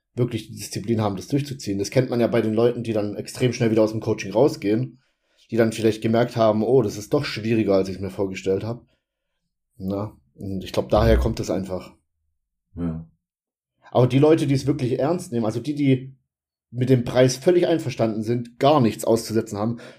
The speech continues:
Speaker 1: das sind auch immer die Athleten, die es am ehesten, also richtig durchziehen. Ne, die,
Speaker 2: Mhm.
Speaker 1: das merkt man direkt,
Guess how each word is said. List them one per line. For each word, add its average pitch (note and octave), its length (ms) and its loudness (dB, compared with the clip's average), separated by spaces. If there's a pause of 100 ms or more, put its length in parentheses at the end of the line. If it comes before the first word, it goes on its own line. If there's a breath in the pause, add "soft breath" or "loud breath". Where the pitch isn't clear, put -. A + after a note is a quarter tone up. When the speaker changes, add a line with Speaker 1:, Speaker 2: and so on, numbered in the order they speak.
Speaker 1:
das C3 180 2
sind C#3 80 2
auch B2 120 4
immer B2+ 160 4
die A#2+ 100 6
Athleten, A#2+ 340 2
die A#2+ 80 -4
es G#2+ 60 -2
am G#2+ 160 -2 (100)
ehesten, B2 360 2
also G#2+ 300 -4
richtig B2 400 -2
durchziehen. F#2+ 720 -4
Ne, G#2 240 -6
die, G2+ 320 -6
Speaker 2:
Mhm. C#2+ 420 -8 (280)
Speaker 1:
das A2 140 -6
merkt A#2+ 240 0
man G2+ 120 -4
direkt, G#2 440 -6